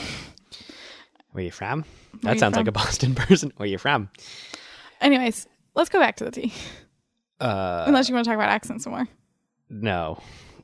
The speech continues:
Speaker 2: They'll come up again someday. <laughs> They always seem to pop up briefly.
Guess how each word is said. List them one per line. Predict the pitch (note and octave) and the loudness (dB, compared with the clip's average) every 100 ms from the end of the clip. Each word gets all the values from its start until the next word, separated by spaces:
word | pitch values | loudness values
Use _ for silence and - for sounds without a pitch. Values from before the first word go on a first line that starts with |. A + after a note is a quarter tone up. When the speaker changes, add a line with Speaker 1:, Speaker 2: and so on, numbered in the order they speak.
| _ | _
Speaker 2:
They'll | - E3+ | 4 4
come | - G#2 | 4 0
up | E2+ | 0
again | D#2+ D#2+ | -4 -6
someday. | - G2+ B2+ - C3 | -2 6 6 6 -2
<laughs> | B2 - - | -4 -8 -6
They | - | 2
always | E3+ B2 G#2+ | 6 6 4
seem | G2+ G2+ | -2 -2
to | A2+ A2 A2+ - | 0 0 -2 -4
pop | G2 G#2 | -4 0
up | G#2 F#2+ | -2 -2
briefly. | A2 G#2+ A2 A2 | -2 -2 -2 -2